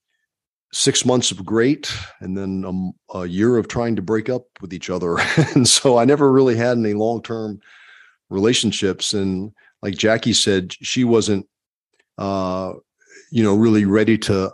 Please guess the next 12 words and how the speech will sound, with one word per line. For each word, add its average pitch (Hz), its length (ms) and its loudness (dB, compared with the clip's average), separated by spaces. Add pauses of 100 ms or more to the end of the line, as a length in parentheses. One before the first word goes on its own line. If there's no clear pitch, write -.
(140)
understand 104 920 -2 (520)
the 98 120 -6
lifestyle 104 560 0
that 98 120 -8
we 92 520 -8
embrace 101 460 0
today 104 440 4
until 98 240 -4
she 95 160 -8
was 90 160 -6
ready. 101 540 0 (480)
And 95 540 0